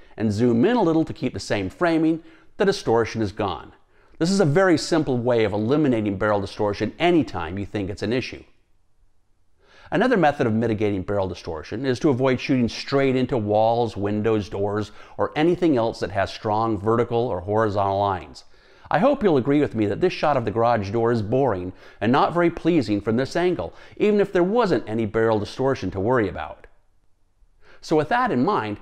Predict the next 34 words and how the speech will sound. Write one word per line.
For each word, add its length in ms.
what 120
if 40
we 80
move 220
the 60
camera 440
over 220
a 40
little 200
bit 240
and 100
come 220
at 80
the 60
garage 400
door 220
from 180
more 180
of 100
a 40
forty-five 680
degree 320
angle? 320
Now 160
I 100
think 240
that 140
is 120
not 260
only 240
a 40
better 280
shot, 460
but 220